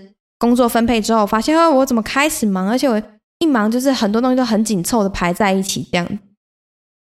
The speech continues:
好，所以我没有要抱怨，我其实是过得很开心的。而且我最近开始体验到那种早睡早起的那种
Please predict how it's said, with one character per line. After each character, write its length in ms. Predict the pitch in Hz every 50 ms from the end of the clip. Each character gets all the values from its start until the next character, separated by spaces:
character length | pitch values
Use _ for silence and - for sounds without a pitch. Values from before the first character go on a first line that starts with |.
| _ - -
好， 380 | 240 208 185 180 185 208 220 233 - -
所 100 | 233 220
以 140 | 214 208
我 100 | 196 -
没 100 | 226 294
有 60 | 359 349
要 60 | 339
抱 240 | 330 349 320 269 247
怨， 220 | 262 277 247 208
我 100 | 196 208
其 140 | 214 233 233
实 140 | 214 220 226
是 160 | 233 233 233
过 180 | 233 233 254 220
得 80 | 214
很 80 | 202 180
开 200 | 175 196 185 185
心 180 | 185 - 185 180
的。 80 | 190
而 80 | 233 294
且 180 | 320 311 226 220 - - _ _ -
我 80 | 214 208
最 260 | 208 - 302 277 262
近 140 | 262 277 262
开 160 | 247 247 247
始 120 | 240 226
体 240 | 214 - - - 180
验 160 | 202 214 220
到 140 | 220 220 208
那 120 | 208 208
种 240 | 202 - 185 180 185 185
早 180 | - 180 185
睡 180 | 190 247 240 220
早 200 | 208 190 175 190
起 180 | 190 - 180
的 100 | 165 180 170
那 80 | 190
种 240 | 190 180 175 - -